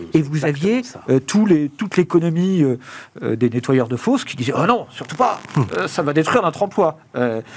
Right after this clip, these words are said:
Speaker 1: et puis, vous aviez un débat chez les scientifiques qui disaient : « Ah non, les égouts, c'est pas nécessaire. » Bon. Et puis, à un stade, on a fait l'investissement. Euh, et, euh, et, et on a installé des égouts et
Speaker 2: Et
Speaker 1: on
Speaker 2: on
Speaker 1: a
Speaker 2: a
Speaker 1: vu
Speaker 2: éradiqué le
Speaker 1: l'espérance de
Speaker 2: choléra.
Speaker 1: vie
Speaker 2: Et,
Speaker 1: augmenter.
Speaker 2: et on a éradiqué le
Speaker 1: Et,
Speaker 2: choléra.
Speaker 1: et donc, sur covid,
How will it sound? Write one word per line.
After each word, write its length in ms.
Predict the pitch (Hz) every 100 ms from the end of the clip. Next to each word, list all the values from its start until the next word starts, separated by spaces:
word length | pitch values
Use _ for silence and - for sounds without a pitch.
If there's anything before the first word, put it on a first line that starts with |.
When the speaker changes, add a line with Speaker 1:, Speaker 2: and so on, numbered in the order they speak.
| - - -
Speaker 1:
et 80 | 127
puis, 440 | 131 - 151 156 131
vous 260 | 127 127
aviez 180 | 123 147
un 120 | 151 113
débat 280 | 151 143 262
chez 140 | - 123
les 60 |
scientifiques 580 | 110 160 - 349 440 - - - - -
qui 100 | 131
disaient : « 140 | 147
Ah 60 | 240
non, 160 | 370 359
les 160 | 147
égouts, 160 | 143 277
c'est 160 | - -
pas 80 |
nécessaire. » 460 | 139 131 226 277 175 - -
Bon. 80 | 123 - - 113
Et 20 |
puis, 140 | 175
à 60 | 151
un 40 |
stade, 220 | 127 - 359
on 80 | 165
a 60 |
fait 120 | 127 226
l'investissement. 580 | 135 135 240 - 311 - - - -
Euh, 240 | 120 117 -
et, 360 | 147 143 139 127
euh, 100 | 113 - - - - -
et, 80 | 147 - -
et 100 | 127
on 80 | 120
a 80 | 127
installé 300 | 127 139 123
des 180 | 120 123
égouts 320 | 127 240 302
et 60 |
Speaker 2:
Et 20 | 147
Speaker 1:
on 100 | 123
Speaker 2:
on 40 |
Speaker 1:
a 20 |
Speaker 2:
a 20 |
Speaker 1:
vu 120 | 170 254
Speaker 2:
éradiqué 0 |
le 40 |
Speaker 1:
l'espérance 360 | 226 123 247 254
de 60 |
Speaker 2:
choléra. 300 | 175 170 151
Speaker 1:
vie 60 | 294
Speaker 2:
Et, 40 |
Speaker 1:
augmenter. 540 | 156 151 165 180 190 190
Speaker 2:
et 60 |
on 100 | 160
a 60 | 151
éradiqué 340 | 143 143 135 170
le 20 |
Speaker 1:
Et, 40 |
Speaker 2:
choléra. 300 | 156 170 123
Speaker 1:
et 60 | 165
donc, 180 | 214 -
sur 200 | - -
covid, 340 | 220 196 302